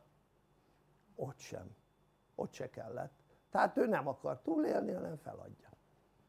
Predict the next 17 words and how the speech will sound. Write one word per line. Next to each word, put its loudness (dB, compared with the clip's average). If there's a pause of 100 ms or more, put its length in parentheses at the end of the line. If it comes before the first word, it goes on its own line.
Tehát -10
rengeteg 0
ilyen 0
van, 6 (520)
de 12 (1040)
ugye 12
akik 12
nem 12
akarnak 12
meghalni, 8
de 10
azt 8
akarják, 2
hogy -2
ne -2
éljen, 4 (1120)
egy 6